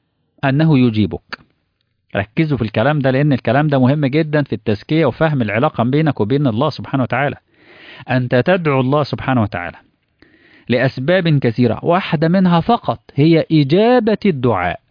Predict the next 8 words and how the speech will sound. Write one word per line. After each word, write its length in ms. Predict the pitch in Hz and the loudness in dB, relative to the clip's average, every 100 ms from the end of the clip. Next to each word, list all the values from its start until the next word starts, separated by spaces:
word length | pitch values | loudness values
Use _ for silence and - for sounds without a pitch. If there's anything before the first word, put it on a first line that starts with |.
| - _ | -20 _
هي 200 | 123 139 | 0 2
إيه؟ 260 | 147 175 175 _ _ - - | 4 2 0 _ _ -20 -8
إجابة 640 | 139 127 165 202 214 196 190 _ - | -4 0 2 4 2 0 -2 _ -2
الدعاء. 560 | 151 123 110 82 80 - - - _ _ _ _ _ _ _ - _ - - - - - - - _ - | -2 0 -2 -2 -6 -10 -20 -20 _ _ _ _ _ _ _ -20 _ -20 -20 -20 -20 -20 -20 -20 _ -4
هنتكلم 540 | 135 151 220 233 202 | -4 -2 -2 0 0
النهاردة، 500 | 175 160 175 160 160 - - - - - - _ _ _ - | 0 0 0 0 -2 -2 -12 -18 -20 -20 -20 _ _ _ -4
آه، 340 | 110 101 98 | -2 0 -2
عن، 520 | 95 98 113 156 160 | -4 -4 -4 -4 -6